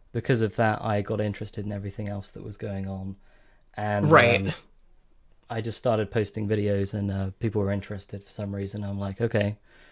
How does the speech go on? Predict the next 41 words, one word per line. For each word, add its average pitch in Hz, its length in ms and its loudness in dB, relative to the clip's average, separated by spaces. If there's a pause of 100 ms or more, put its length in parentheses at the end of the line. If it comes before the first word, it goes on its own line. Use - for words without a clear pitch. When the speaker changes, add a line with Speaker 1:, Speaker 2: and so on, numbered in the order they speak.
(140)
Speaker 1:
this 101 160 -4
is 135 60 -4
the 120 80 2
kind 123 240 4
of 107 80 -2
stuff 117 340 2
that 110 120 4
I 104 100 8
would 104 140 4
see - 180 2
on, 107 140 6
like, 101 180 0
a, 101 260 2 (380)
a - 80 -8
T 107 240 2
V 110 180 2
thread 101 300 -2
or 98 100 -2
something." 101 460 -8
But 196 260 -8 (1400)
anyway, 104 420 2
that's, 127 280 6
that's, 131 380 2
that's 143 300 6
my 135 140 8
background. - 800 2
<laughs> - 1000 -20
Speaker 2:
Were 160 100 10
you 196 100 10
actually 226 340 6
a 160 80 10
fan 151 300 8
of 165 80 10
the 147 80 6
site? 127 440 6
Did 139 160 4
you 135 100 2
watch 117 260 6
the 135 80 2
content? 139 480 2 (680)
Speaker 1:
Uh, 185 500 10